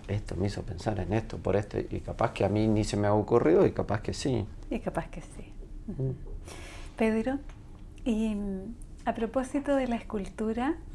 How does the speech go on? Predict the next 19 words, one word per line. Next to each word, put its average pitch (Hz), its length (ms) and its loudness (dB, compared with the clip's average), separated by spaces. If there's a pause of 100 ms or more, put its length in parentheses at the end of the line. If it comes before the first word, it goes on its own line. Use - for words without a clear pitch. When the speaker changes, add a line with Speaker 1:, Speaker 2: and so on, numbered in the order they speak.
(460)
Speaker 2:
y 214 160 2
esto 208 320 0
que 220 120 -2
mencionas, 208 680 -2
el 196 180 0
lleno 202 300 -2
y 208 100 0
el 196 140 -2
vacío, 175 500 -4 (360)
cuéntanos 330 460 8
un 262 180 4
poco 262 280 4
sobre 226 540 2
eso 233 240 0
para 214 240 2
nuestro, 196 760 0 (480)
eh, 202 80 -2
radio 190 260 4
escucha. - 680 -8